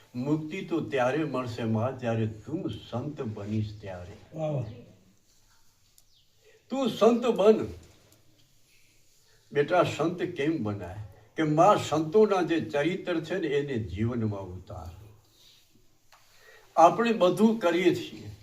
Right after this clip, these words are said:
Speaker 2: સીતારામ.
Speaker 1: પણ આપણું ચરિત્ર શુદ્ધ નથી,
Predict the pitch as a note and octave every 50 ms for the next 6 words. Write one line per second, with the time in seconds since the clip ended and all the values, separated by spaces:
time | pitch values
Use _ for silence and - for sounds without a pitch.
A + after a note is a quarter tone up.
0 | - - - F3+ F3 - - C3+ B2+ A#2+ A2 A2 G#2+ - - - A#2+ A#2+ A#2 B2+
1 | B2+ - - D#3+ D#3+ C#3 A2+ G#2+ - - B2 A#2+ - E3+ G3+ F#3+ - G3 F3 C#3
2 | A2 - - A#2+ A2+ A2 A2+ G#2+ G2+ G2 G2 - - - - - E2+